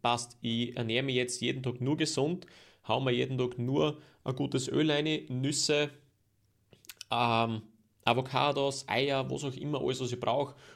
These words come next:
aber ich esse halt jeden Tag viertausend Kalorien. Also gesunde Lebensmittel, aber ich esse halt viertausend Kalorien. Kann ich damit abnehmen, ja oder nein? Ja, natürlich kriege ich dann oft keine Antwort, weil die Antwort natürlich klar ist.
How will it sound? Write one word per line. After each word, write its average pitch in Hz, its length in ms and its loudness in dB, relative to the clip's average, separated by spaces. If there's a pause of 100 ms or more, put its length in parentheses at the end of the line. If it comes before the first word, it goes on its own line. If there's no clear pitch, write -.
aber 139 240 4
ich 131 140 0
esse 131 140 0
halt 123 100 2
jeden 120 140 0
Tag 123 120 -2
viertausend 120 400 2
Kalorien. 104 420 0 (920)
Also 147 240 4
gesunde 131 380 2
Lebensmittel, 120 460 0
aber 107 100 0
ich 117 60 0
esse - 100 -4
halt 120 100 -2
viertausend 113 400 0
Kalorien. 95 420 -2 (380)
Kann 113 140 2
ich 120 100 2
damit 120 100 4
abnehmen, 139 420 2
ja 120 100 4
oder 117 140 2
nein? 98 220 -2 (880)
Ja, 85 300 -8
natürlich 98 340 -4
kriege 104 180 -2
ich 104 60 -4
dann 98 120 -2
oft 101 200 -4
keine 98 260 -2
Antwort, 110 420 0 (360)
weil 101 180 2
die 113 120 0
Antwort 107 640 0
natürlich 117 400 -2
klar 117 320 2
ist. - 240 -12